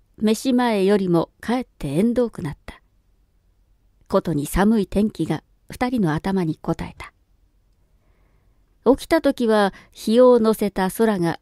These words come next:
次第に遠のいていくかと思われるほどによく晴れていたが、それが真っ青に色づく頃から急に雲が出て、暗い中で小雪でも醸しているように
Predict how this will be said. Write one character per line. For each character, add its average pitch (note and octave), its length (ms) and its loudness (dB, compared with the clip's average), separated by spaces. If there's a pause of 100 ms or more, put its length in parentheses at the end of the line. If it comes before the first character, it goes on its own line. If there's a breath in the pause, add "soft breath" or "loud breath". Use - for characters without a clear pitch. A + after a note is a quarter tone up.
(140)
次 - 160 -4
第 F#3 240 -2
に F#3+ 160 0
遠 G#3 220 0
の B3 140 2
い A#3+ 60 0
て F#3+ 120 0
い F#3 80 0
く - 80 -20
か F#3+ 140 -6
と E3+ 180 2
思 F#3+ 120 6
わ A3 120 2
れ A3+ 80 0
る G3+ 100 2
ほ F#3 140 0
ど E3+ 100 4
に D#3+ 160 0
よ G#3+ 140 2
く G3 160 -2
晴 G3 180 -2
れ G#3 60 -8
て E3 100 -4
い D3+ 80 -4
た E3+ 140 -6
が、 D3+ 160 -8 (600)
そ C#4 100 2
れ C#4 100 6
が C4+ 200 2
真 C4 120 2
っ E4 280 0
青 D#4+ 80 6
に A#3 180 4
色 C4 140 6
づ C4+ 140 -2
く - 120 -20
頃 A3+ 220 2
か B3 120 -4
ら F3+ 200 0 (200)
急 B3 160 0
に D4 200 4
雲 D#4 260 6
が E3+ 120 2
出 D#3 120 -2
て、 - 180 -8 (600)
暗 G#3 280 4
い G3+ 100 0
中 G3 260 -2
で D#3+ 120 2
小 - 220 0
雪 A#3+ 280 0
で C4+ 100 2
も G#3+ 160 2
醸 G#3 300 0
し - 100 -8
て F3+ 120 -2
い E3+ 60 2
る F#3+ 120 2
よ G3+ 120 -4
う G3 60 -2
に F3 160 2